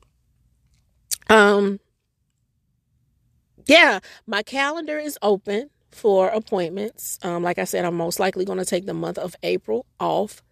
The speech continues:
So if you're wanting, if you're struggling with grief, I am your girl.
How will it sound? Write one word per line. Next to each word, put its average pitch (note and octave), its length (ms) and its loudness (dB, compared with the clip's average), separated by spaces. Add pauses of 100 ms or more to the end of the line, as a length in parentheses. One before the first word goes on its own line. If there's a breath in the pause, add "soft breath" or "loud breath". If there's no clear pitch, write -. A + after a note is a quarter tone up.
So E3+ 320 0
if E3+ 180 -4
you're F3 160 0
wanting, F#3 800 -2
if - 120 -10
you're F#3 120 -2
struggling G#3 500 0
with G3+ 180 0
grief, G3+ 480 -4 (460 loud breath)
I A#3+ 180 6
am A3+ 200 2
your G3+ 120 2
girl. E3+ 500 -2